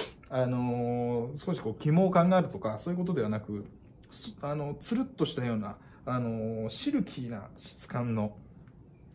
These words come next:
コットンでございます。薄手ですね。割と薄手めかな。薄めかなと思いますけど。まあでもだから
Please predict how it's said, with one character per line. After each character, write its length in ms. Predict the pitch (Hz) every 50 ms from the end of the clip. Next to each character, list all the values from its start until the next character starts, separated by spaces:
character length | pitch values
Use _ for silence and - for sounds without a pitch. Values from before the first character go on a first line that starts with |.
| - -
コ 120 | - 151
ッ 60 | - -
ト 100 | 120 107
ン 20 |
で 60 | 104
ご 100 | 101 104
ざ 80 | 95 92
い 60 | 98
ま 100 | 98 -
す。 80 | - -
薄 220 | 151 131 - 185
手 100 | 180 180
で 120 | 170 175 170
す 100 | - -
ね。 220 | - - - - - - -
割 200 | 107 113 123 123
と 160 | - 120 113
薄 200 | 107 - - 123
手 120 | 120 117
め 160 | 117 110 120 - - - - -
か 100 | - -
な。 140 | - 123 - - - - - -
薄 180 | 127 - -
め 140 | 135 127 127
か 100 | 127 120
な 120 | 113 110 110
と 100 | - -
思 100 | - -
い 60 | 95
ま 100 | 95 -
す 100 | - -
け 60 | -
ど。 80 | - - - - - - - - - - - - -
ま 80 | 311
あ 40 | 339
で 40 | 285
も 80 | 175 131
だ 160 | 214 262 359
か 100 | 440 381
ら 160 | 320 170